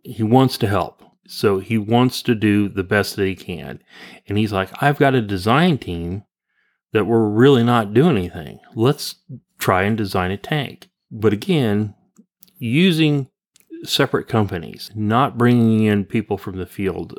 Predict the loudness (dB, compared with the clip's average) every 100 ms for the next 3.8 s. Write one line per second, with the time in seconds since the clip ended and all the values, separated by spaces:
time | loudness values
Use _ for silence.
0 | -6 -6 -6 -12 -14 -8 -6 -8 -10 -20
1 | -20 -20 _ -2 -2 0 2 2 2 2
2 | 4 4 4 0 -4 -2 0 0 -2 -8
3 | -6 -4 0 2 0 0 -2 -4